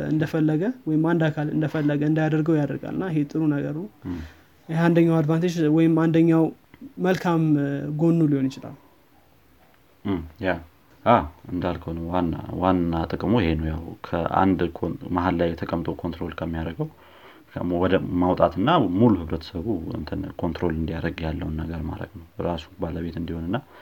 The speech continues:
Speaker 2: ይሄ አንዱ ፕሮ ነው። ኮን ሊሆን የሚችለው ያው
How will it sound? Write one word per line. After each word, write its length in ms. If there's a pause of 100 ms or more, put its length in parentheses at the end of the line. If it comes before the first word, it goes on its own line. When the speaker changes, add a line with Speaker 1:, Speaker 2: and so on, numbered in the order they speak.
(360)
Speaker 2:
ይሄ 160
አንዱ 240 (380)
ፕሮ 220
ነው። 140 (840)
ኮን 240
ሊሆን 260
የሚችለው 480
ያው 140